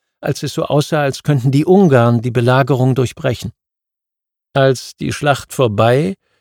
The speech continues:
und die Sache verloren war, schrieb er an Jenny, dass er bald nach Hause zurückkehren werde. Blum schien darauf vertraut zu haben,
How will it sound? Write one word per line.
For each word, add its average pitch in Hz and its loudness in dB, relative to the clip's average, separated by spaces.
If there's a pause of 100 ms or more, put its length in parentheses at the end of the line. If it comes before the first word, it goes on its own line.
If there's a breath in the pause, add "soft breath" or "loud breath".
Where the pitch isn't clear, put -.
(500)
und 131 0
die 127 2
Sache 113 0
verloren 120 4
war, 113 2
schrieb - -2
er 131 0
an 107 2
Jenny, 131 2
dass 131 -4
er 123 -4
bald 113 -2
nach 113 -2
Hause 110 2
zurückkehren 92 -4
werde. - -10 (1700)
Blum 208 4
schien 214 -2
darauf 190 4
vertraut 147 -4
zu 160 -2
haben, 156 2